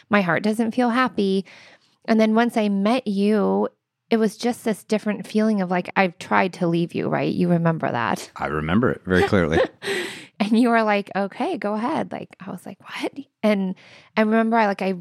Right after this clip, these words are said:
Speaker 1: my heart didn't want to for the first time ever. And I was in my mid-thirties. I was like, "I really actually don't want to leave E J. Like, he's really cool."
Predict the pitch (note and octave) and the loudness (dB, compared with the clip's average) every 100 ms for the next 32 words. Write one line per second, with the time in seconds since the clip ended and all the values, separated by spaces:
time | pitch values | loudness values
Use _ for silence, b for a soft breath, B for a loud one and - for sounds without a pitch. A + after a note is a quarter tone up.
0 | G3 - F#3+ F3 - A#3 - G#3 G3 - | -8 -6 -6 -6 -2 -2 0 -2 0 0
1 | F3+ - F#3 - G#3+ - B3+ B3 - C4 | -2 -2 -4 0 -2 0 -2 0 -2 -2
2 | - A3 G#3 F#3+ C4+ F#4+ B3 E3 - - | 0 2 2 0 0 0 0 0 -4 -8
3 | F#3+ G3 A3 G#3+ - E3+ A3 E3 E3+ F3+ | -2 2 2 0 -2 0 0 0 -2 -4
4 | F#3+ - - - G3+ C4+ - _ G3 G3+ | -6 -6 -6 -4 -2 -2 -4 _ -2 0
5 | G#3 A#3 A3+ - F3 F3 - A3 G#3 G3 | 2 0 -4 -6 -8 -8 -6 -4 -2 0
6 | F#3+ G3 - F#3+ F3 - - G3+ G3 G3+ | 0 0 -2 -2 -2 -4 -4 -2 0 0
7 | G3 - F#3+ A3 G3+ D#3+ D#3+ D#3+ D#3+ - | 0 -2 -2 -2 -2 -4 -4 -6 -10 -10
8 | - G3+ - F#3+ F#3 F#3+ - - G#3+ E3 | -6 -6 -4 -2 0 0 0 0 2 0